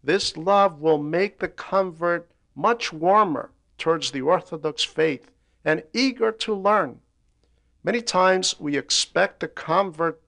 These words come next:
to love and enjoy our ethnicity as much as we do.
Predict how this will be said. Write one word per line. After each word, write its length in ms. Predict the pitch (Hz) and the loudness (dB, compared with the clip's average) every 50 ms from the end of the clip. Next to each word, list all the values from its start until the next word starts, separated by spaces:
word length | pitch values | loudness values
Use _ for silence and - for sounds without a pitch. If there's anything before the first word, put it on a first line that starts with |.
| _ _ _ _ _ _ _ - | _ _ _ _ _ _ _ -12
to 180 | - - 160 151 | -4 -4 -2 -2
love 540 | 139 135 135 175 202 202 196 196 190 175 | -2 0 2 4 6 6 6 6 4 4
and 100 | 180 170 | 2 0
enjoy 480 | 160 143 135 - 135 156 185 185 180 170 | 0 0 -2 -4 -2 0 2 2 2 4
our 200 | 165 160 151 143 | 4 4 2 2
ethnicity 760 | - - _ - 160 180 226 220 - - 165 156 156 147 - _ _ _ - | -2 -6 _ -8 -2 0 0 0 0 -2 -2 -4 -6 -8 -8 _ _ _ -6
as 160 | 147 135 139 | -6 -4 0
much 280 | 151 180 208 - - 196 | 0 0 0 0 -2 -6
as 120 | 180 156 | -6 -6
we 140 | 175 226 247 | -6 -6 -6
do. 320 | 202 170 180 165 127 - | -4 -2 0 0 0 -2